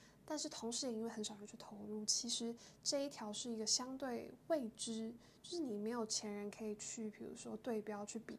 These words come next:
较、去，去，去抄、去学，你就是完全开创一条你自己的新路。所以其实通常这样的一个状态，它是比较容易让人恐慌的，因为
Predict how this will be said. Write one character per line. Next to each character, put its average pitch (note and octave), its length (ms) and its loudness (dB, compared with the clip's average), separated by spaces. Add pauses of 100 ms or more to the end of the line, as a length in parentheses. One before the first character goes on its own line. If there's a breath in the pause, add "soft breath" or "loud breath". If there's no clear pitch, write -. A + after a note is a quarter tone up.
较、 - 300 0
去， A3+ 280 -4
去， A#3+ 220 -2
去 A#3+ 200 -4
抄、 B3 380 0
去 B3+ 200 -4
学， - 420 -6 (440 loud breath)
你 B3 100 0
就 C4 80 0
是 C#4+ 80 0
完 A#3 300 2
全 A3+ 200 -2
开 C4 220 -6
创 B3+ 240 -6
一 - 20 -8
条 A3+ 220 -6
你 G#3+ 140 0
自 A3+ 120 -10
己 A3+ 140 -4
的 A#3 100 -12
新 G#3 380 2
路。 A3 160 -6 (460 loud breath)
所 F#4 100 0
以 - 20 4
其 D#4 140 4
实 C4+ 60 -4
通 E4+ 200 0
常 C4 220 -2
这 D4 100 4
样 C4+ 160 2
的 G#3+ 120 0
一 G3 140 -4
个 A#3+ 300 -8
状 A3 300 -2
态， A#3+ 160 -4
它 A3+ 160 -4
是 A#3 180 0
比 A3 120 -8
较 A3+ 280 0 (360 loud breath)
容 A#3 180 4
易 C#4+ 80 0
让 C#4 180 -4
人 G#3 220 2
恐 G#3 260 -6
慌 A3+ 380 -2
的， A3+ 80 -2
因 A3 160 2
为 C4+ 180 -2